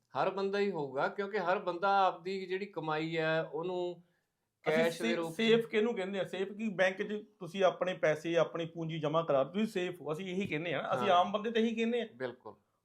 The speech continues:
Speaker 2: ਹੁਣ ਜੇ ਅਸੀਂ ਉਹਨਾਂ ਬੈਂਕਾਂ ਦੇ ਵਿੱਚੋਂ ਹੀ ਸਾਡਾ ਪੈਸਾ ਸੇਫ ਨਹੀਂ, ਤਾਂ ਫਿਰ ਆਮ ਬੰਦਾ ਕਿੱਥੇ ਜਾਏਗਾ ਜੀ?
Speaker 1: ਨਹੀਂ, ਬਸ ਫਿਰ ਉਹ ਸਾਰੀ ਦੁਨੀਆ ਲਈ ਹੈ ਨਾ, ਕਿੱਥੇ ਹੋਣਾ ਉਹ ਸਾਈਬਰ
Speaker 2: ਅੱਛਾ,
Speaker 1: ਅਟੈਕ, ਇਹ,
Speaker 2: ਹੂੰ।
Speaker 1: ਇਹ ਸਪੈਸੀਫਿਕ ਪੁਆਇੰਟ, ਪੁਆਇੰਟ ਨਹੀਂ ਕੀਤਾ ਜਾ ਸਕਦਾ।
Speaker 2: ਓਕੇ, ਓਕੇ, ਓਕੇ, ਠੀਕ ਹੈ।
Speaker 1: ਹੋਣਾ ਜ਼ਰੂਰ ਹੈ।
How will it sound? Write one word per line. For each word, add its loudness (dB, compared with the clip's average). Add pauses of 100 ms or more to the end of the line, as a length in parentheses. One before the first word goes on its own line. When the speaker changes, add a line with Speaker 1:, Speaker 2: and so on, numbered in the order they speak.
Speaker 2:
ਹੁਣ 2
ਜੇ 0
ਅਸੀਂ -2 (160)
ਉਹਨਾਂ 2
ਬੈਂਕਾਂ 4
ਦੇ 2
ਵਿੱਚੋਂ -2
ਹੀ -2
ਸਾਡਾ 4
ਪੈਸਾ 2
ਸੇਫ -6
ਨਹੀਂ, -8
ਤਾਂ -8
ਫਿਰ -8
ਆਮ 0
ਬੰਦਾ -10
ਕਿੱਥੇ -14
ਜਾਏਗਾ -8
ਜੀ? -14 (840)
Speaker 1:
ਨਹੀਂ, -14
ਬਸ -8
ਫਿਰ -4
ਉਹ 0
ਸਾਰੀ 0
ਦੁਨੀਆ -2
ਲਈ 0
ਹੈ -2
ਨਾ, -2
ਕਿੱਥੇ -4
ਹੋਣਾ 0
ਉਹ 0
ਸਾਈਬਰ 0
Speaker 2:
ਅੱਛਾ, 2
Speaker 1:
ਅਟੈਕ, 0
ਇਹ, 2
Speaker 2:
ਹੂੰ। -8
Speaker 1:
ਇਹ 2
ਸਪੈਸੀਫਿਕ -6
ਪੁਆਇੰਟ, -2
ਪੁਆਇੰਟ -4
ਨਹੀਂ -8
ਕੀਤਾ -4
ਜਾ -2
ਸਕਦਾ। -2
Speaker 2:
ਓਕੇ, -2
ਓਕੇ, -6
ਓਕੇ, -10
ਠੀਕ -16
ਹੈ। -8
Speaker 1:
ਹੋਣਾ 4
ਜ਼ਰੂਰ -2
ਹੈ। -8